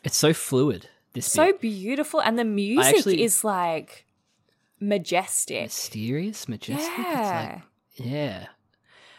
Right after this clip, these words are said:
Speaker 1: I, I like, I actually like how framey it is. Like, y-, it's a bit choppy in the frames, but I
Speaker 2: Mm.
Speaker 1: actually think it kind of adds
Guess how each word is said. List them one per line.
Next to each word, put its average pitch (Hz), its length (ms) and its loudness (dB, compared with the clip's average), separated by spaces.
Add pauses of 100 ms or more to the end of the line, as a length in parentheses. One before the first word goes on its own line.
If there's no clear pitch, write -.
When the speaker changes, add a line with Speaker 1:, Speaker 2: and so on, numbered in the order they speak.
(280)
Speaker 1:
I, 160 240 6
I 143 160 8
like, 143 520 2 (160)
I 135 80 6
actually 165 320 6
like 117 320 2
how 120 140 2
framey 117 640 -2
it 131 100 2
is. 185 280 -2
Like, 123 200 0
y-, 131 200 0
it's 123 280 -6
a 127 40 2
bit 135 360 0 (120)
choppy 175 500 0
in 131 100 4
the 123 60 2
frames, 120 440 -2
but 143 80 -2
I 113 60 0
Speaker 2:
Mm. 117 40 -2
Speaker 1:
actually 143 240 0
think 135 200 -2
it 120 100 -10
kind 117 180 0
of 113 180 -4
adds 101 480 -6